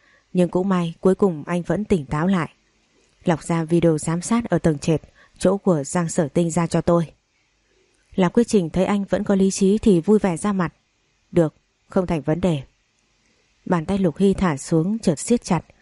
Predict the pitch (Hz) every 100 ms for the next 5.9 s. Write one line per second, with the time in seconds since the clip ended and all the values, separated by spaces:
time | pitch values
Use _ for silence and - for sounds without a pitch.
0 | _ _ _ - 190 170 175 165 220 -
1 | 175 139 156 143 143 160 170 190 170 175
2 | 180 - 185 196 185 175 185 269 _ _
3 | _ _ _ - 156 151 220 - 165 185
4 | 240 _ _ 202 214 180 160 - 170 202
5 | - 160 135 185 180 196 180 165